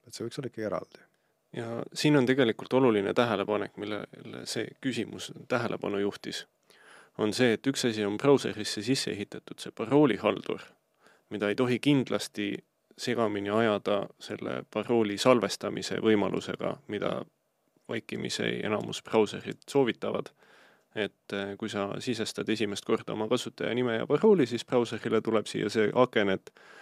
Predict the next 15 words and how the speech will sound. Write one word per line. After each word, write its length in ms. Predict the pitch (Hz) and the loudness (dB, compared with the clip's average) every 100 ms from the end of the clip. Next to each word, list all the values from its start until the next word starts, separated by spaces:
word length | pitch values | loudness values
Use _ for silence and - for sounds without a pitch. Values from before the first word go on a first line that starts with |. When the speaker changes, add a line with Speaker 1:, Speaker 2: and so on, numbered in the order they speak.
| - - | -6 2
Speaker 2:
palun 240 | 127 143 | 4 4
salvesta 520 | 104 95 95 - 98 | 4 4 2 -2 -6
see 120 | 98 98 | -4 -2
minule. 320 | 98 98 95 - _ _ _ _ - - - _ - | -2 0 -2 -4 _ _ _ _ -20 -20 -20 _ -8
Et, 460 | 101 - _ - | -6 -8 _ -4
äh, 320 | 98 98 - 101 | -2 -2 -6 -4
see 280 | - 139 110 | 4 6 6
asi 300 | 104 - 98 101 | 6 2 -2 0
ei 100 | 104 | 2
ole 160 | 107 | 2
nagu 220 | 95 92 92 | 2 -2 0
kindlasti 560 | 120 110 - - 107 | 2 2 -2 -6 -2
mitte 280 | 107 - - | -2 -2 -8
paroolihaldur. 840 | 101 110 113 104 120 110 - - - _ _ _ _ _ _ - | -4 4 4 4 2 2 0 -6 -10 _ _ _ _ _ _ -10
Ja, 160 | 98 | -8